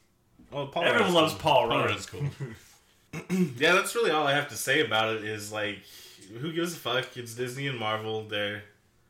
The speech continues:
Speaker 1: just trying to make a few bucks and get people hyped up
Speaker 2: Also,
Speaker 1: for
Speaker 2: like, who
Speaker 1: Avengers
Speaker 2: gives a
Speaker 1: again.
Speaker 2: shit if there are more women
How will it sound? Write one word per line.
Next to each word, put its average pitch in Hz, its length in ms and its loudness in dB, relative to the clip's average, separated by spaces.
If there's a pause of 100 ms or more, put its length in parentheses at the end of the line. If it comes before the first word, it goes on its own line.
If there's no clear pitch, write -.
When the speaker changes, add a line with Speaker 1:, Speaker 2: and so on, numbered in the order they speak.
(520)
Speaker 1:
just - 220 -12
trying 127 180 0
to 120 60 -6
make 117 240 -6
a - 20 -16
few 117 180 -14
bucks 110 760 -10
and 107 220 -12
get 98 160 -12
people 101 480 -14
hyped 107 180 -6
up - 140 -2
Speaker 2:
Also, 220 220 0
Speaker 1:
for 202 80 0
Speaker 2:
like, 151 80 -4
who 185 100 -2
Speaker 1:
Avengers 180 300 0
Speaker 2:
gives 190 140 -4
a - 40 -4
Speaker 1:
again. 156 200 -2
Speaker 2:
shit - 20 -8
if 143 160 -6
there 123 140 -8
are 131 280 0
more 120 360 -8
women 113 440 -10